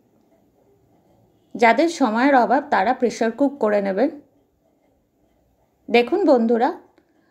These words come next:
আমার মাটনের গ্রেভি হয়ে গেছে। এবার শুধু নামানোর আগে অল্প একটু সামান্য গরম মশলা, সামান্য গরম মশলা দিয়ে দেব। ব্যাস,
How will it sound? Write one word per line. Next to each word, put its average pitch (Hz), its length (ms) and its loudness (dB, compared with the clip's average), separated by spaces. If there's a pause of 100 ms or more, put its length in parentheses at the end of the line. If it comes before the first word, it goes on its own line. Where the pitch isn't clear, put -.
(160)
আমার 247 280 2
মাটনের 254 520 0
গ্রেভি 233 500 -2 (720)
হয়ে 214 220 4
গেছে। 208 400 -2 (500)
এবার 247 280 -2
শুধু 294 340 0
নামানোর 214 520 0
আগে 220 360 0 (100)
অল্প 196 340 0
একটু - 600 -4
সামান্য 208 540 -4
গরম 202 360 0
মশলা, 285 280 -6
সামান্য 415 600 -2
গরম 214 320 0
মশলা 247 240 -2
দিয়ে 208 240 -2
দেব। 196 260 -2 (3250)
ব্যাস, 226 460 -2